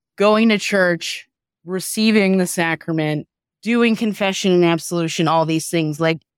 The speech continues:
and I think even in the life of a Christian, they feel like the mo-, like, they're just going through the motions. But, like, at the same time,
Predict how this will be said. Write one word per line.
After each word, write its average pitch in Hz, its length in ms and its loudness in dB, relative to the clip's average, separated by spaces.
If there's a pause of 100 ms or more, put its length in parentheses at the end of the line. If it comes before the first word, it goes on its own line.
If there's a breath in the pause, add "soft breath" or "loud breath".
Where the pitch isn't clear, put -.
and 233 140 -2 (220)
I 233 160 -2
think 269 220 0
even 240 320 0
in 247 120 4
the 220 60 4
life 190 260 0
of 196 140 -2
a 180 40 0
Christian, 196 520 0
they 180 100 2
feel 170 260 -2
like 165 200 0
the 165 80 -6
mo-, 160 240 -2
like, 160 260 -2
they're 240 160 2
just 269 180 -4
going 202 220 2
through 202 140 2
the 175 60 0
motions. 165 600 0
But, 202 160 -2
like, 214 240 0
at 226 140 -4
the 220 100 -2
same 214 360 0
time, 190 560 0